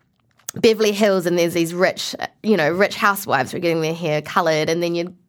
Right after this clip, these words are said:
go to Compton and there's this, like, lovely energy of, like, what it feels like to be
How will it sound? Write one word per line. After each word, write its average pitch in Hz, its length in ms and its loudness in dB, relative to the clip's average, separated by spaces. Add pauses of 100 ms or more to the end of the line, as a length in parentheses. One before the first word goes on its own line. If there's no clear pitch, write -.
(180)
go 185 120 2
to 175 80 0
Compton 190 520 -2
and 160 120 -4
there's 165 160 -2
this, 170 160 -14
like, 156 220 -4
lovely 170 520 -2 (360)
energy 175 420 0
of, 156 140 -2
like, 156 180 0 (180)
what 170 200 0
it 147 100 -4
feels 165 220 -2
like 156 160 -2
to - 120 -14
be 156 260 -2